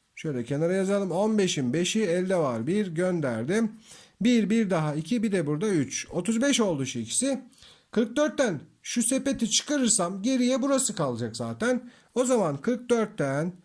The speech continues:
otuz beşi çıkarma işlemi yapıyorum.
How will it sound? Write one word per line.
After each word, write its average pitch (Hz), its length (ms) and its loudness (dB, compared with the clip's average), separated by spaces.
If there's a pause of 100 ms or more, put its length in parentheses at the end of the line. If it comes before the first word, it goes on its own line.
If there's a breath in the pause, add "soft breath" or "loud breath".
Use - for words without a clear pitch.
(300 soft breath)
otuz 208 340 0
beşi 208 300 2
çıkarma 139 480 -2
işlemi 233 340 2
yapıyorum. 240 520 2